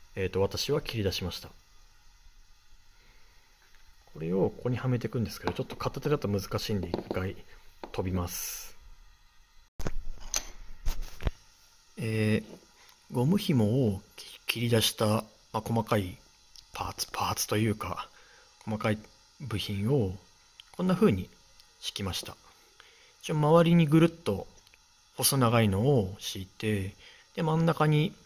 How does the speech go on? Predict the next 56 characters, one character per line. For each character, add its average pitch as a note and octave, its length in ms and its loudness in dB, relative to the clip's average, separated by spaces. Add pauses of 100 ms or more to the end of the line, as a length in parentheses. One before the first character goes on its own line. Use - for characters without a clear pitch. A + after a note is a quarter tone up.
(200)
ま D#3+ 80 -4
あ、 - 20 -
バ B2 100 4
ッ A#2+ 40 4
テ - 240 -4
ン A#2+ 40 4
に G#2+ 100 4
な G2 120 2
る F#2 80 -4
よ F2 140 -8
う F2+ 40 -12
に、 F2+ 140 -14 (1300)
え F2 160 -10
ー - 40 -16
と、 - 60 -12 (680)
引 G#2+ 60 -10
い - 20 -20
て - 80 -8
ま F2 180 -8
す。 - 540 -4 (920)
で、 A#2 120 -10
こ A#2 200 -6
れ、 A#2+ 280 4 (360)
ま E3+ 80 0
あ、 D#3+ 40 4
も D#3 140 0
ち - 120 -4
ろ G#3 80 4
ん - 20 0
こ A2 160 0
の G#2 280 4 (480)
ボ C#3 140 2
ル D#3+ 80 4
ト D#3+ 160 4
が D3+ 160 8
入 D3 220 8
る F#2+ 260 0 (380)
穴 C#3+ 220 4
の F#3 120 8
部 F#3+ 120 10
分 B2+ 260 6
は、 A2+ 400 4
ま C#3+ 80 0
あ、 - 20 2
も A2+ 140 2
ち - 80 -6
ろ A2+ 80 2
ん - 20 -2
避 - 160 -2
け A#2+ 100 0
る G#2+ 120 2
ん F2+ 40 -2
で F2 60 -6
す - 100 -6
け - 120 -14
ど、 F#2+ 260 -4